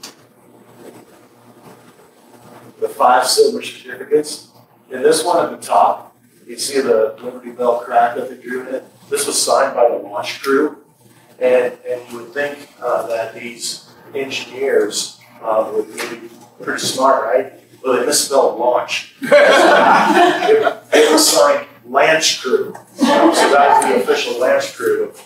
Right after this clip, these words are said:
of Liberty Bell. I don't, I didn't have a picture of, of the dye canister,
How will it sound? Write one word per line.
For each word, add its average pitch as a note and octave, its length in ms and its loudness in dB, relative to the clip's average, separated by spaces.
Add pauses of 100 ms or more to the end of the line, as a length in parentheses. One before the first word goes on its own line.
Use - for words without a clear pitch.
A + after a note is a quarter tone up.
(120)
of - 120 2 (4000)
Liberty A2+ 280 -10
Bell. A#2+ 240 0 (2500)
I - 100 2
don't, - 320 4
I - 80 2
didn't F3+ 140 0
have E3+ 180 2
a - 60 -6
picture D#3 360 2
of, - 220 -6
of - 180 -4
the - 100 -16
dye - 280 2
canister, - 600 -10